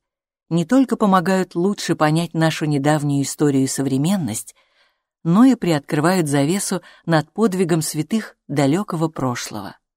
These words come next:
Мученики первых веков уже не кажутся неземными существами, когда читаешь протоколы допросов и письма из тюрем и лагерей новомучеников двадцатого века.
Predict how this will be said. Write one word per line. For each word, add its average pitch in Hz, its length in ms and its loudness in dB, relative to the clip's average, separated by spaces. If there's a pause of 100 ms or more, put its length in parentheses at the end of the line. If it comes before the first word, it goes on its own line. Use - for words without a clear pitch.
(920)
Мученики 151 640 -2
первых 139 440 -4
веков 151 440 -2 (380)
уже 180 180 2
не 220 140 2
кажутся 226 500 0
неземными 185 540 2
существами, 170 840 -2 (300)
когда 143 340 2
читаешь 160 480 -2
протоколы 156 560 0
допросов 139 640 -2 (220)
и 165 80 0
письма 165 400 -2
из - 160 -4
тюрем 165 320 2
и 147 40 2
лагерей 143 540 0 (200)
новомучеников 165 800 0
двадцатого 165 580 -2
века. 185 380 -4